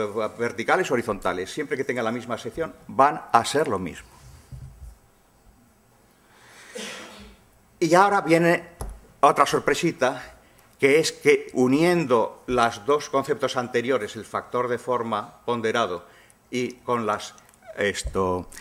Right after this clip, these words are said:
eh, edificaciones anestrémicas, hay, se le puede demostrar un teorema de identidad importante. Si se hacen los cálculos,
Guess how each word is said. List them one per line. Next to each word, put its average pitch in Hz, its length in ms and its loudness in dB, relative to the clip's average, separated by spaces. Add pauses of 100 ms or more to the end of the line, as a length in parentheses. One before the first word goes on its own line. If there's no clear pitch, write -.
(220)
eh, 92 400 -6
edificaciones 113 600 -6
anestrémicas, 120 840 -2 (320)
hay, 135 300 4 (520)
se 110 200 -4
le 101 80 -2
puede 123 280 8
demostrar 151 1000 2 (320)
un 127 220 0
teorema 123 520 6
de 131 160 6
identidad 139 800 4 (440)
importante. 135 960 -4 (260)
Si 127 160 -12
se 143 140 -4
hacen 131 260 -4
los 110 180 -6
cálculos, 151 640 -4